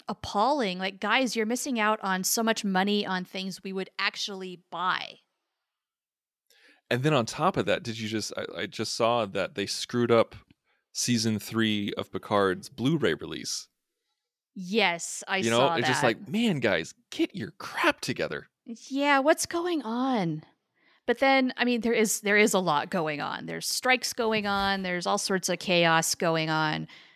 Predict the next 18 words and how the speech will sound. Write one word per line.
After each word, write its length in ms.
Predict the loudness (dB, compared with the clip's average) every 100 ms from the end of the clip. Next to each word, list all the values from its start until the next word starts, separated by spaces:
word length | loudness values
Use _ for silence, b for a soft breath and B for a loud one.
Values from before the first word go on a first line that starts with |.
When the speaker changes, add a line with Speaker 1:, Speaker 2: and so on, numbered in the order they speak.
| B B _ -4
Speaker 1:
And, 420 | 0 2 0 -6 -14 _ _ _
you 120 | -10
know, 100 | -10 -12 -2
that's 260 | 0 0
not 220 | -2 -4 -4
to 320 | -4 -4 -4
diss 500 | -4 -2 -2 -2 -2
anybody 520 | 0 2 2 2 2
in 60 | -2
particular. 680 | -6 -4 -4 -4 -10 -10 -8
You 140 | -6
know, 100 | -2
we're 80 | 0
not 160 | 0
calling 340 | 0 -2 0 0
anybody 420 | 0 0 0 0
out. 300 | 2 2 2
Like, 220 | -2 -4